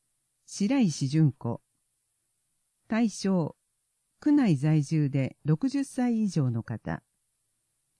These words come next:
定員十五名、申し込み順です。参加費三百円。申し込み、問い合わせ。十一月二日から電話または直接、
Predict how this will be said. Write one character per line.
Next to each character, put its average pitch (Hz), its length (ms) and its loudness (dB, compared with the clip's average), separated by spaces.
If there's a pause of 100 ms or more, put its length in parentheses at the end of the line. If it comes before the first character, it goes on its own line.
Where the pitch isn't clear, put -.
(240)
定 226 180 2
員 208 460 6 (240)
十 220 260 2
五 135 160 2
名、 117 380 -2 (280)
申 175 200 4
し - 80 -12
込 208 160 2
み 185 100 4
順 147 240 2
で 117 140 -4
す。 - 260 -18 (1400)
参 247 260 -2
加 226 120 -4
費 127 400 -6
三 202 260 2
百 220 300 0
円。 117 260 -2 (1200)
申 226 200 2
し - 100 -10
込 233 160 -2
み、 202 220 2 (140)
問 190 220 0
い 196 60 0
合 185 60 2
わ 175 120 0
せ。 - 240 -4 (720)
十 220 260 0
一 277 260 0
月 247 280 0
二 190 260 -12
日 208 120 -4
か 180 160 -2
ら 165 220 -2 (180)
電 214 280 4
話 220 220 -2 (100)
ま 160 140 2
た 254 140 -4
は 185 80 2
直 151 260 -4
接、 180 460 -4